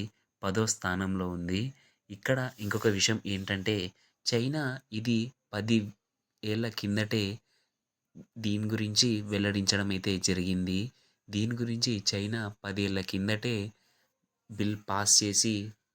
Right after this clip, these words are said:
దేశంలో సర్చింగ్స్ అయితే మొదలుపెట్టింది.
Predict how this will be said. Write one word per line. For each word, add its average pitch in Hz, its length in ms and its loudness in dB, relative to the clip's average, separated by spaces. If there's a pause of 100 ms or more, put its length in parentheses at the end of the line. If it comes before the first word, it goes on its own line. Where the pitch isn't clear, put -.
(320)
దేశంలో 104 640 2
సర్చింగ్స్ 98 540 2
అయితే 98 240 0
మొదలుపెట్టింది. 92 840 -2